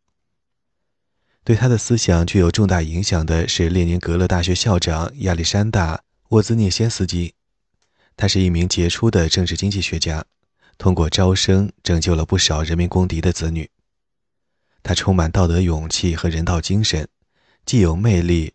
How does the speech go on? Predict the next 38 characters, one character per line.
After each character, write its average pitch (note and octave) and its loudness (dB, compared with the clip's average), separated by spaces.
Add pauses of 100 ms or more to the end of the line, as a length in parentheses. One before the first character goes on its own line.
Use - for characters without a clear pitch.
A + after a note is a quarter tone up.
又 F2+ 0
长 D#2+ -2
得 D2+ -6
英 F2 -2
俊。 E2+ -2 (1800)
柳 A2 6
德 A#2+ 6
米 G#2 6
拉 G2 0
回 E2 -2
忆， E2+ -2 (960)
沃 A2+ 4
兹 A#2 0
涅 A2+ 2
先 A2+ 0
斯 A2+ -4
基 A#2 -2 (200)
是 E2+ 2
我 F2 2
理 E2 0
想 F#2+ 0
中 F2 0
的 E2 0
苏 F2 0
维 E2+ 4
埃 E2 2
人， D#2 -4 (760)
我 A2 2
甚 C3 0
至 A#2 -2
写 F2 -2
信 F#2 2
向 F2+ 0
他 F2+ -2
倾 G#2 0
心 G#2+ -2
吐 - -2
胆。 D#3 -2